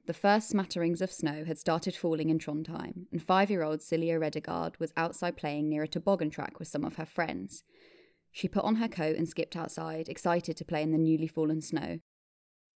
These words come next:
As she left her house, she turned to her mother and said, "Love you, bye."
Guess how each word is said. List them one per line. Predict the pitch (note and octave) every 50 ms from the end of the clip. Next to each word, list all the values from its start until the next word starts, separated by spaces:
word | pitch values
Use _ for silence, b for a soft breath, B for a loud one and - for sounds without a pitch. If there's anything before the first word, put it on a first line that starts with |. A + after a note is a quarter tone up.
| _ _
As | - E3+ -
she | - F#3
left | G3 G3 F#3+ -
her | A3 G#3+
house, | F3+ D#3+ C#3+ D3+ D#3 -
she | - E3+
turned | D#3+ - F#3 E3+ E3+ E3+
to | - F3+
her | F3 E3+
mother | D#3+ D3+ D3+ D#3 D3 - -
and | - D#3+
said, | - - D#3 D3+ -
"Love | G3+ G#3+ G#3 -
you, | F3+ F3 E3+ E3+
bye." | - - F3+ F3 F3 F3 F3 F3